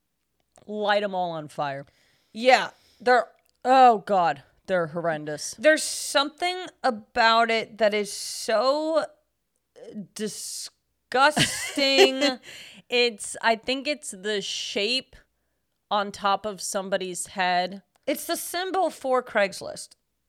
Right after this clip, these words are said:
Speaker 1: Yeah. It's, like,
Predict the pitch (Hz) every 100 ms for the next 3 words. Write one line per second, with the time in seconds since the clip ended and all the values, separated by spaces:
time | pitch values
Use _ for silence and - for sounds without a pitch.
0 | _ _ 233 226 220 202 170 165 - _
1 | _ _ _ _ _ _ - 226 220 196
2 | - - - - _ _ _ _ _ -
3 | 247 240